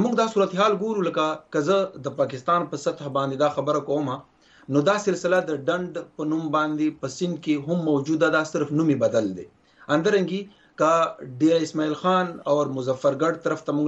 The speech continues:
لاړ شو، هلته دغه معامله د کاروکاري په نوم باندې موجوده ده، چې دا کاله کالي دی اصل کې، او دا یو ته تور او بل ته توره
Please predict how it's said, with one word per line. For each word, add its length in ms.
لاړ 140
شو، 240
هلته 280
دغه 220
معامله 460
د 260
کاروکاري 800
په 80
نوم 220
باندې 440
موجوده 500
ده، 240
چې 80
دا 140
کاله 400
کالي 380
دی 120
اصل 360
کې، 160
او 120
دا 120
یو 220
ته 140
تور 320
او 100
بل 140
ته 180
توره 420